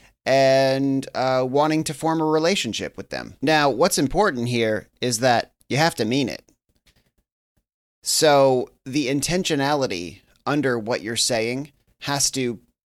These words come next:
be aligned with what's being communicated. And when I say have to, it doesn't mean, like, some cosmic force is going to adjudicate you on this. No one's gonna know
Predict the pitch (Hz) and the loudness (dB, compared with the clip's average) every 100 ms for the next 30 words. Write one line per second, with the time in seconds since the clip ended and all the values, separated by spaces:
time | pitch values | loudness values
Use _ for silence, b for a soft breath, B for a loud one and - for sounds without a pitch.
0 | - 165 120 117 131 147 101 107 - - | -6 -2 -2 0 0 0 -2 -6 -8 -16
1 | _ _ _ 117 117 98 - - - _ | _ _ _ -6 -2 -2 -4 -10 -16 _
2 | - 135 - 139 117 107 110 107 98 82 | -2 0 0 -2 -2 -4 -4 -4 -4 -6
3 | 65 - - 143 151 143 135 147 131 147 | -8 -14 -10 -2 0 2 0 0 0 0
4 | 160 - 131 113 104 127 123 120 87 113 | 0 -2 -4 -4 -4 -2 -2 -2 -6 -8
5 | 110 107 104 - _ - 110 90 - - | -6 -8 -8 -12 _ -8 -4 -4 -4 -18
6 | b b b b b b b - - 139 | b b b b b b b -4 0 0
7 | 120 - 127 131 117 104 - 135 120 90 | -2 0 0 0 -2 -6 -6 0 0 0
8 | - - - 113 107 110 107 120 104 98 | -2 -4 -6 -8 -2 -2 -4 -4 -6 -4
9 | 117 110 - 104 80 85 82 85 - - | -4 -4 -6 -8 -8 -10 -14 -14 -18 -12
10 | 95 82 67 - 127 190 208 160 156 127 | -12 -10 -6 -4 0 2 2 2 0 -2
11 | 113 139 123 95 | 0 2 2 0